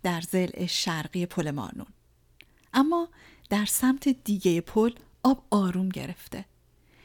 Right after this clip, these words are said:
چطور ممکنه این جریان پرخروش آب در فاصلهٔ خیلی کم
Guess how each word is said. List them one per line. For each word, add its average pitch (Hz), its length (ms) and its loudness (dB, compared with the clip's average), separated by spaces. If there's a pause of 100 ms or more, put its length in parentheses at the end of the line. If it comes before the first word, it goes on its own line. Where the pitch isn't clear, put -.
(140)
چطور 349 480 -2
ممکنه 190 500 0
این 196 180 2
جریان 180 580 -2
پرخروش 175 680 -6 (140)
آب 180 220 -2 (420)
در 220 200 2
فاصلهٔ 233 460 0
خیلی 190 440 0
کم - 400 -6